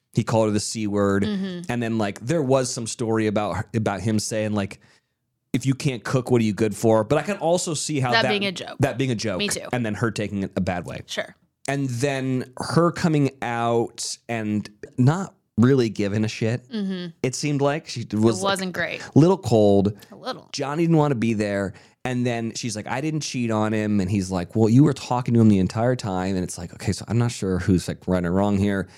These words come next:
Speaker 1: And then Greg comes out and he's like,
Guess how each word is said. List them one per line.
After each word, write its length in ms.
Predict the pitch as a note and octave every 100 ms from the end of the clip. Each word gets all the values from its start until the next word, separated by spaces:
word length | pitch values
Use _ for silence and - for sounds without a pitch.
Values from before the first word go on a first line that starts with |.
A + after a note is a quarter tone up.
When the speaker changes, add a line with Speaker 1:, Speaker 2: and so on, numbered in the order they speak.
| - -
Speaker 1:
And 140 | A2+ B2+
then 240 | A2+ A2
Greg 420 | G#2+ A#2 D#3 E3+
comes 280 | C#3 A#2 G#2
out 260 | G#2 G2+ A2
and 180 | A2 G2
he's 180 | G#2 G2
like, 240 | F#2+ -